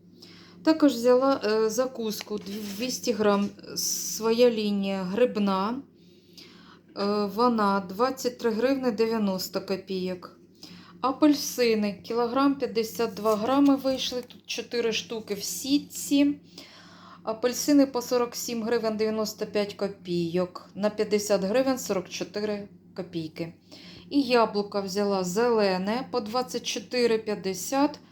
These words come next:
тут, е, його кілограм, сорок два грами, на двадцять п'ять гривень п'ятдесят дві копійки. Всього в А Т Б я заплатила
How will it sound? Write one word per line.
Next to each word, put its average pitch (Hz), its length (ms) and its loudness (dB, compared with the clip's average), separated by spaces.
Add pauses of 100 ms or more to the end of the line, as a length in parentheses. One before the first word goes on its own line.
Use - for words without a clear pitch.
(280)
тут, - 380 -10
е, 214 260 2
його 214 300 2
кілограм, 220 1080 2 (1500)
сорок 247 640 0
два 233 300 2
грами, 226 840 2 (600)
на 233 160 0
двадцять 226 480 0
п'ять 220 200 2
гривень 262 360 0
п'ятдесят 185 560 -6
дві 214 260 -6
копійки. 185 560 -6
Всього 240 520 2
в 214 160 -6
А 226 60 2
Т 220 180 -2
Б 220 300 2
я 196 200 0
заплатила 190 920 0